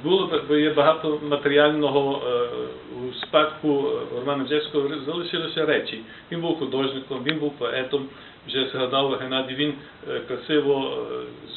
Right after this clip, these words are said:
своєю українською мовою ще тих років, двадцятих, тридцятих років, чернігівським,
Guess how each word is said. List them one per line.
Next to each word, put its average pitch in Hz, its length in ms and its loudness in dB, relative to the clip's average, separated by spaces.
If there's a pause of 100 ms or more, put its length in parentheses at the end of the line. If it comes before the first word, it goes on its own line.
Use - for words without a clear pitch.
своєю 139 260 2
українською 135 440 -2
мовою 160 320 0
ще 123 100 -4
тих - 320 -4
років, 127 560 -6
двадцятих, 127 440 -4
тридцятих 123 440 -4
років, 131 480 -6
чернігівським, 131 600 -6